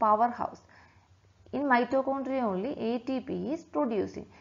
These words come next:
So this electron transport chain is present in the mitochondria. Okay. So this is the structure of mitochondria. Here you can see that this is outer membrane and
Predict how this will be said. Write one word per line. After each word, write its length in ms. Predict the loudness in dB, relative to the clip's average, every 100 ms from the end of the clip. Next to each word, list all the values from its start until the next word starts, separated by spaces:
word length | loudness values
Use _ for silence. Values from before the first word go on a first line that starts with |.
| -6
So 160 | 0
this 180 | 4 4
electron 560 | 2 0 0 2 0 2
transport 580 | 2 2 2 0 -2 0
chain 280 | -2 0
is 100 | -4
present 500 | -4 -4 -2 0 0
in 280 | 0 -2 0
the 180 | 2 2 -2 -18 _ 0
mitochondria. 880 | 4 4 6 2 2 -8 -8 -10 -12 -20 _ _ _ _ _ -20 -6 -2
Okay. 320 | 0 0 -2 -10 -20 _ _ _ -20 _ _ _
So 160 | 0 4
this 240 | 6 6
is 140 | 6 4
the 120 | 2
structure 480 | 4 4 4 6 6
of 140 | 6
mitochondria. 1040 | 6 4 4 2 0 2 0 2 2 2 0 -10 -20 -20 -20 -20 _
Here 300 | 0 8 8
you 160 | 8 0
can 180 | -2
see 300 | -4 -4 -4
that 280 | 2 2 2
this 220 | -2 -2
is 180 | -2 -2 0
outer 420 | 0 2 2 2
membrane 600 | 2 0 -2 -2 -4 -6 -14 -20 -20 -18 -2
and 580 | 4 4 4 0 -4